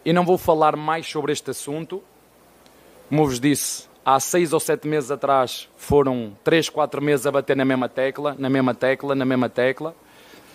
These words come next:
E hoje continuo aqui, e se tudo correr normalmente,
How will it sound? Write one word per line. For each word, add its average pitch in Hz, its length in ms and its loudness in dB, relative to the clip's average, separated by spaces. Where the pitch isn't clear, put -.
E 143 140 2
hoje 170 240 2
continuo 165 580 -2
aqui, 165 400 -2
e 127 80 -8
se - 80 -6
tudo 170 180 -4
correr 147 300 0
normalmente, 151 960 0